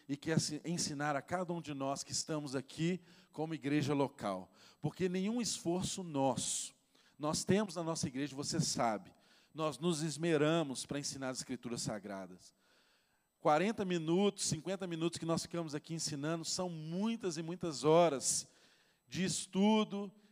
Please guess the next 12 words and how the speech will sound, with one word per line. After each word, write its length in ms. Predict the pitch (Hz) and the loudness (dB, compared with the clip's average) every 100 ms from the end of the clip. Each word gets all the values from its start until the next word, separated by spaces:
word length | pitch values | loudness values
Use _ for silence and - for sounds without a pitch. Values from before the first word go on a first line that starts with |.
| _ | _
de 100 | 127 | 6
oração, 680 | 180 170 156 - 175 185 190 | 8 8 4 2 2 2 0
de 120 | 147 | 0
dedicação, 800 | 151 180 - 180 151 - 175 180 | 4 4 2 -2 0 0 -2 -2
para 140 | 185 180 | -4 -8
que 320 | - 190 185 | -6 -8 -8
isso 240 | - 185 - | -6 -4 -4
se 100 | 190 | -6
transforme 560 | 185 180 - 170 165 | -6 -6 -2 -2 -2
em 20 | 180 | -2
uma 160 | 175 | -4
mensagem 680 | 180 170 - 180 214 196 214 | -4 -4 0 2 0 -2 -8